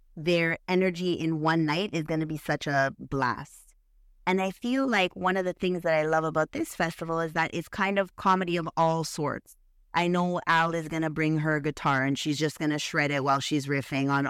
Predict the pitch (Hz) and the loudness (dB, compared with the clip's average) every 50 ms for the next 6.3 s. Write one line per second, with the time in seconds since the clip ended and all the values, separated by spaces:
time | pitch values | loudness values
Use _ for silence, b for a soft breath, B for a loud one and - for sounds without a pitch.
0 | - 151 143 139 139 139 139 - - 147 139 139 135 139 135 143 139 131 127 127 | -2 0 0 2 2 2 0 0 0 2 2 2 2 0 0 0 -2 -2 -2 -8
1 | - - - 147 117 113 - - 143 127 147 143 139 - - - 143 143 143 143 | -10 -6 -4 -4 -4 -4 -6 -8 -6 -2 0 0 0 -2 -4 -4 0 0 0 0
2 | - - 143 143 139 131 - - - 143 139 139 - - 127 127 - - _ _ | 0 0 0 0 0 -2 -4 -4 -2 0 0 -2 -2 -6 -6 -6 -8 -12 _ _
3 | _ _ - - 190 202 202 202 202 202 202 202 196 - 220 202 - 208 208 208 | _ _ -6 -2 0 2 2 2 2 0 0 -2 -2 -2 -4 -4 -4 -2 -2 0
4 | 208 208 196 - - _ _ _ _ _ _ - - _ - 175 175 208 208 - | 0 0 -2 -6 -12 _ _ _ _ _ _ -20 -20 _ -12 -6 -2 -2 -2 -2
5 | - 254 240 - - 214 - - 175 165 160 151 - - 156 143 131 - - 175 | -2 -6 -4 -2 -2 -2 0 0 0 0 0 -4 -4 -4 -2 -2 -2 -4 -4 -6
6 | 165 165 175 180 180 170 | -4 -4 -4 -4 -4 -6